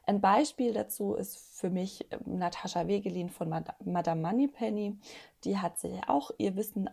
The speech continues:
quasi selber angeeignet und weiß jetzt einfach wahnsinnig viel, würde ich auch als Expertin bezeichnen. Und ob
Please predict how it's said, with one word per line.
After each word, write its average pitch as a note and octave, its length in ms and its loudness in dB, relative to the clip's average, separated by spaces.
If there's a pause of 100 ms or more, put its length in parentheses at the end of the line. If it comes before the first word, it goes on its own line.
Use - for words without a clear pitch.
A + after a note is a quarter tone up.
quasi - 340 -6
selber - 540 6
angeeignet F#3+ 880 0
und E3+ 280 -2
weiß - 260 2
jetzt - 180 -14
einfach E3+ 340 -4
wahnsinnig E3 400 -2
viel, G3 200 0
würde - 220 -8
ich - 160 -6
auch - 140 -4
als - 200 -10
Expertin - 580 -2
bezeichnen. - 640 -8 (600)
Und A3 260 8
ob - 240 6